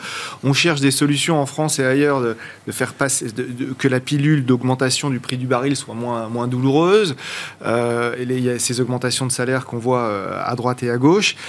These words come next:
Et c'est vrai que, euh, la, la jugulation de l'inflation, euh, est quand même beaucoup plus besogneuse en zone euro. Et,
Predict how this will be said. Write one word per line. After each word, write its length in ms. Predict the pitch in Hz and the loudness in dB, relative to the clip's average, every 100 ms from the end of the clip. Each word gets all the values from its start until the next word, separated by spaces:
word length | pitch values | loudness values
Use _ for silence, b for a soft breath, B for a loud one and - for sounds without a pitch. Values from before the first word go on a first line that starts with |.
| B - | B -2
Et 60 | |
c'est 160 | 110 135 | 2 4
vrai 220 | 135 185 | 2 0
que, 120 | 175 | 2
euh, 500 | 160 170 127 123 127 139 | 2 2 0 -4 -6 -4
la, 300 | 131 127 117 135 | -2 -2 -2 -4
la 140 | 123 | -2
jugulation 580 | 123 143 139 135 131 151 | 0 2 4 4 2 0
de 60 | |
l'inflation, 640 | 127 120 127 120 175 202 160 | 0 0 0 0 0 2 2
euh, 220 | 123 123 | 2 -2
est 60 | 120 | -2
quand 140 | - | 0
même 120 | 135 139 | 2 2
beaucoup 240 | 139 160 | 2 0
plus 200 | 156 175 | 0 2
besogneuse 600 | 127 139 131 139 165 160 | 4 6 6 6 4 2
en 80 | 123 | 0
zone 240 | 117 127 | -2 0
euro. 340 | 127 170 220 - | 4 4 4 2
Et, 280 | 120 127 | -2 -4